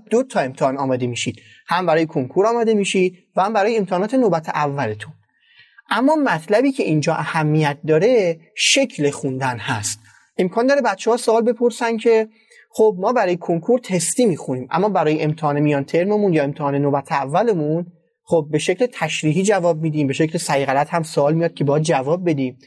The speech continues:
من اینجا این نکته‌ای رو می‌تونم خدمت رفقای عزیزم بگم، بچه‌ای که کنکور دارن و این سوال و این مسئله ذهنشون رو درگیر کرده. من پیشنهادم این هست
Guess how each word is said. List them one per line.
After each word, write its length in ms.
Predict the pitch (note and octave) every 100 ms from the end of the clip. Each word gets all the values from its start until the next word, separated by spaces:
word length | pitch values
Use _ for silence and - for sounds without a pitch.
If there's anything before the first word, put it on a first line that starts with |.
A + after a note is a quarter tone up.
| _ _ _ _ _ _ -
من 100 | A#3
اینجا 180 | C4+
این 140 | D4+ C4+
نکته‌ای 300 | A3 B3+ C4+
رو 80 | B3+
می‌تونم 360 | G3+ F#3 E3+
خدمت 520 | D#3+ F3+ D#3+ E3+ F3 E3 _ E3
رفقای 380 | D#3+ F3 D#3+
عزیزم 460 | E3 D3+ D#3 D#3 D3
بگم، 300 | C#3+ D3 C#3
بچه‌ای 300 | D3 - E3+
که 120 | A3+
کنکور 500 | A3 F#3+ D#3+ - G3
دارن 260 | G3 F#3+ F3+
و 140 | D#3 C#3+ _ -
این 120 | F#3+
سوال 360 | G#3 - D#3+ F#3+
و 20 |
این 140 | G#3
مسئله 460 | G3 D3+ - D3 F3
ذهنشون 420 | F3+ F#3+ G3 G3+
رو 60 | G3+
درگیر 440 | E3 C#3 C3 D#3+
کرده. 400 | - B2+ B2+ A2+ - _ - - - - _
من 220 | G3 G#3+ C#4
پیشنهادم 720 | - F#3+ - F#3 A3 A#3+ A#3
این 180 | A#3 A#3+
هست 500 | E3 D#3 E3 G3 -